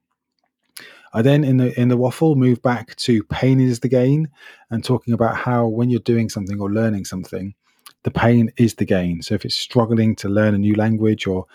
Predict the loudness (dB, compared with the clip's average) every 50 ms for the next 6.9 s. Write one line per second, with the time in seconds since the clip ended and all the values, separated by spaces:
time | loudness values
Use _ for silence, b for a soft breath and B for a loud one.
0 | B B B B B -4 0 2 2 2 0 0 -2 -2 0 0 0 0 0 -2
1 | -2 0 0 0 -2 -2 -2 -4 -4 -4 0 2 2 2 0 0 -4 -2 0 2
2 | 2 2 2 0 0 0 0 0 2 2 2 0 -2 -4 -6 -8 -8 -6 -4 -4
3 | -4 -4 -4 -6 -8 -10 -12 _ b b b b b b b b b b -2 0
4 | 0 2 0 0 2 0 0 0 0 0 2 2 2 2 0 -2 -4 -4 -2 -2
5 | -4 -6 -6 -6 -4 -2 0 -2 -2 -4 -6 b b b b b b b _ _
6 | -8 0 2 2 4 4 4 2 2 0 -2 -2 -4 -2 -2 -2 -4 -6